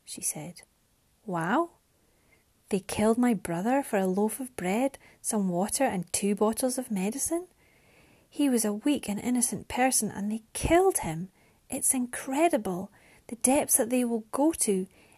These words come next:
It never ceases to amaze me. What can we do, Mariana? What can we do against them? We are so helpless. They cannot be allowed to get away with this. But what can we do?"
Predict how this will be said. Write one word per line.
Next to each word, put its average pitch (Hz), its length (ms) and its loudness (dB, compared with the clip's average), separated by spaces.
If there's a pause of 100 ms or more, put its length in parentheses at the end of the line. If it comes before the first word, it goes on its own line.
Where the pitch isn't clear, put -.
(100)
It - 160 -8
never 269 640 0
ceases - 460 2
to 220 140 -4
amaze 226 520 0
me. 185 280 -4 (760)
What - 160 -4
can 330 160 2
we 320 240 2
do, 320 240 6
Mariana? 190 680 0
What - 140 -16
can 302 160 -10
we 294 100 -2
do 311 260 2
against 214 460 2
them? 190 260 -2 (360)
We 269 160 0
are 233 120 0
so 262 420 4
helpless. 254 640 0 (340)
They 262 120 -6
cannot 311 500 0
be 247 100 0
allowed 233 300 2
to - 60 -4
get 226 180 -4
away 262 260 2
with 262 220 -4
this. - 280 -4 (380)
But - 260 -6
what 320 220 4
can 233 200 -2
we 262 120 0
do?" 262 460 4